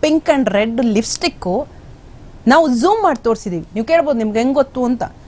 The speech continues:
ಲಿಪ್‌ಸ್ಟಿಕ್ ಹೆಂಗ್ ಹಚ್ಕೊಂಡ್ರು ಅಂತ. ಜೂಮ್ ಮಾಡಿ ತೋರಿಸಿದೀವಿ ಫೋಟೋನ. ಅಲ್ಲಿ ನೋಡಿ, ಇಲ್ಲಿ ಕಾಣಿಸ್ತಾ ಇಲ್ವಾ ಲಿಪ್‌ಸ್ಟಿಕ್ಕು? ಲಕ ಲಕ ಅಂತ ಹೊಳಿತಿದೆ, ಪಳಪಳ ಅಂತ ಮಿಂಚ್ತಾ ಇದೆ. ನೋಡಿ ಇಲ್ಲಿ, ಬೇಕಾದ್ರೆ ಇನ್ನೊಂದ್ಸರಿ ತೋರಿಸ್ತೀವಿ. ಇದು ಕರ್ಕೊಂಡೋಗಿದ್ದು ಮಾಜರ್ಗೆ.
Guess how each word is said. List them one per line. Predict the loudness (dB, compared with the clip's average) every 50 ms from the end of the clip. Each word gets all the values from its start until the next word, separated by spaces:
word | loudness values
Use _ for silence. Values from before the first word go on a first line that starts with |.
| 0 0
ಲಿಪ್‌ಸ್ಟಿಕ್ | 2 2 0 -4 -8 -4 -2 0
ಹೆಂಗ್ | 0 2 2 2
ಹಚ್ಕೊಂಡ್ರು | 2 0 0 -2 -2 -2 0 0 -2
ಅಂತ. | -2 -4 -4 -6 -8 -10 -14 -20 -20 -20 -20 -20 -20 -8 -4
ಜೂಮ್ | -2 0 2 2 2 2
ಮಾಡಿ | 0 0 0 0
ತೋರಿಸಿದೀವಿ | -2 -4 -4 -4 -6 -6 -6 -6
ಫೋಟೋನ. | -4 -2 -2 -2 -2 -4 -6 -8
ಅಲ್ಲಿ | -10 -12 -6 -2 -2 0
ನೋಡಿ, | 0 0 -2
ಇಲ್ಲಿ | -4 -6 -10 -14 -20 -20 -20 -20 -20 -20 -20 -4 0
ಕಾಣಿಸ್ತಾ | 0 0 0 -2 -6 -6 -6
ಇಲ್ವಾ | -6 -4 -6
ಲಿಪ್‌ಸ್ಟಿಕ್ಕು? | -8 -8 -8 -10 -10 -10 -12 -12 -12 -12 -14 -14 -16 -20 -20 -20 -20 -20 -20 -20 -20 -14 -8 -2
ಲಕ | 0 0 0 2 0
ಲಕ | 0 0 -2 -2 -2
ಅಂತ | -2 -2 -2 -4
ಹೊಳಿತಿದೆ, | -2 -2 -2 -2 -2 -4 -6 -6 -6 -6 -8 -10 -16 -20 -20 -20 -20 -20 -20 -20 -20 -4 0 2
ಪಳಪಳ | 2 4 4 2 2 2 2 2 0
ಅಂತ | -4 -6 -4 -2
ಮಿಂಚ್ತಾ | -2 -2 -2 -4 -6 -4 -2 -2 0
ಇದೆ. | 0 -2 -4 -10 -16 -20 -20 -10 -6
ನೋಡಿ | -4 -2 0 0
ಇಲ್ಲಿ, | -2 -2 -6 -10 -14 -20 -20 -20 -20 -20 -20 -20 -20 -20 -20 -20 -20 -20 -20 -20 -20 -20 -16 -2 0
ಬೇಕಾದ್ರೆ | 0 2 2 0 -2
ಇನ್ನೊಂದ್ಸರಿ | -2 -2 -2 -2 -2 0 0 0 0 0 0
ತೋರಿಸ್ತೀವಿ. | 0 0 0 0 -2 -6 -8 -8 -8 -12 -18 -20 -20 -20 -20 -20 -20 -20 -20 -20 -20 -20 -20 -20 -20 -20 -20 -20 -20 -20 -20 -20 -8 -4
ಇದು | 0 0 2 2
ಕರ್ಕೊಂಡೋಗಿದ್ದು | 2 0 0 0 -2 -4 -2 -2 -2 -2 -2 -2
ಮಾಜರ್ಗೆ. | -2 0 0 2 2 2 2 2 0 0 -2 -4 -8 -8 -10 -10